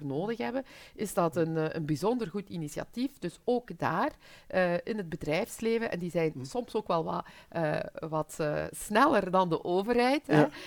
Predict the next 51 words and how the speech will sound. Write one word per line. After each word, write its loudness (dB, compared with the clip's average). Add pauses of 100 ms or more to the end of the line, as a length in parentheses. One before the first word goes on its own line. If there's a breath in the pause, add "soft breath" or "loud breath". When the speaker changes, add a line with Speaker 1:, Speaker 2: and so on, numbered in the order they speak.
(140 loud breath)
Speaker 1:
eh, 0
zien 2
we 0
ook -4
wel 4
heel 4
Speaker 2:
Ja. -2
Speaker 1:
veel -2 (140)
goede -2
voorbeelden. 2
Speaker 2:
Ja, 6
zij 6
zien 6 (140)
de 12
Speaker 1:
Uiteraard, 8
Speaker 2:
opportuniteiten 6
Speaker 1:
zij 8
zien 6
de 6
Speaker 2:
natuurlijk. 4
Speaker 1:
opportuniteiten. -2
Eh, 2
Speaker 2:
Ja. 2
Speaker 1:
dat -2
is, -6 (200)
ze 2
weten 2
van: 0
"Ja, 2
oké, -2
wij, 4
wij 2
zijn 2
heel 4
waterintensief, 0
we -6
hebben -2
heel 0
veel -4
water -2
nodig, -2 (380 loud breath)
maar 4
wij 4
moeten 2
toch -4
ook 2
wel 4
die -8
omschakeling -4
Speaker 2:
Ja. 0
Speaker 1:
maken." -2